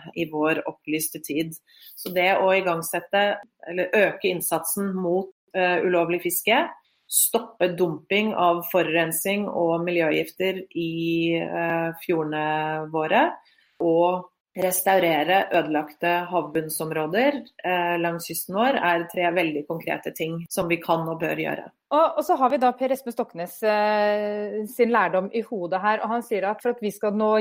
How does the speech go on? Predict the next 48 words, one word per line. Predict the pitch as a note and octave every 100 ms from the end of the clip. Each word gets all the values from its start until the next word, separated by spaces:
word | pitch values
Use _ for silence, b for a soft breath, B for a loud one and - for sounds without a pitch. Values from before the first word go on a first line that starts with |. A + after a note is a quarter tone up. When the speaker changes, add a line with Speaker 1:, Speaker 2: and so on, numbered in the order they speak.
| G3+
Speaker 2:
gjennom | F#3 E3+ F3+ C#4+ D#4+ -
og | -
få | - F#3 -
til | -
endring, | F#3+ E3 C4+ D4+
så | A3
må | F#3+
vi | G3 F#3+
gjøre | D#3+ D#3
det | F3
nært, | F3 G#3 A#3+ B3+ A3
og |
vi | F3+ F3
må | F3+
gjøre | E3+ E3+
det | -
sosialt, | F3 - F3+ G#3+ B3+ C4+ C4
men | F#3
vi |
må | F#3+
ha |
muligheten | G3 F#3 D3+ D3+ F3 E3
til |
å | F#3+ -
påvirke. | E3+ D3 D#3+ D#3 - F#3+ B B B
Hvis | A#3+ A#3+
vi |
da | A3 G3
skulle | - G3 A3+
løfte | B3 - - G3+
dette | G#3+ G3
her | F#3 G3 F#3+ -
helt | F3 F#3 F#3+
ned | F3 E3
i | F#3
hvordan | F3 E3 F3+ F#3 F#3+ -
deg | A3 B3 B3 A3
og | E3+
meg | G3+ A#3+ A#3+ A#3 G#3
og | E3+
jeg | G#3 A#3+ A#3 A3
og | G3 F#3+ F#3
vi | G#3+ -
alle | G#3+ E3 D#3 F3 G#3+ - - G3 F#3+
på | -
mer | G3 F#3+
sånn | G3 G3
individnivå | F3+ G3 F3 D#3+ D3+ F3+ G3 C#4+